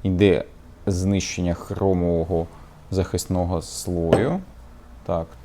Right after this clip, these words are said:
тут є і тут. Ну, єдине, що тут у нас, ну, воно потонуло десь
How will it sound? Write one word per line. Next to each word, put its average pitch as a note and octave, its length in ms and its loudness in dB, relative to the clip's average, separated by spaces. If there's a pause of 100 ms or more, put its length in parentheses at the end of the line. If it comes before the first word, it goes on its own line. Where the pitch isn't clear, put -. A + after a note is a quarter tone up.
(140)
тут A2 260 -2
є G#3+ 360 0
і A2+ 240 -2 (100)
тут. C#3+ 200 -2 (1040)
Ну, A#2 120 2
єдине, B2 300 4
що - 180 -2
тут - 240 -2
у A2+ 40 2
нас, A2 260 0 (400)
ну, G#2 80 0
воно G2 240 2 (520)
потонуло G2+ 600 8
десь E2+ 380 2